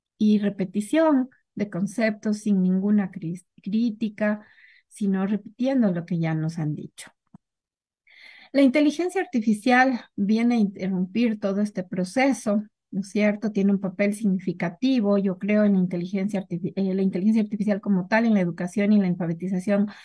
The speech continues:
mediática, porque si lo vemos como lo que es, y como yo lo había de aclarar, mm, una herramienta para cambiar,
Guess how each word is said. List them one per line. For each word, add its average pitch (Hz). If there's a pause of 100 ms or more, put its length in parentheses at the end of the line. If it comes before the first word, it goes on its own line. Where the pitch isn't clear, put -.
(340)
mediática, 240
porque 247
si 247
lo 220
vemos 269
como 190
lo 180
que 202
es, 196
y 190
como 185
yo 202
lo 208
había 190
de 202
aclarar, 175 (420)
mm, 214
una 247
herramienta 214
para 180
cambiar, 214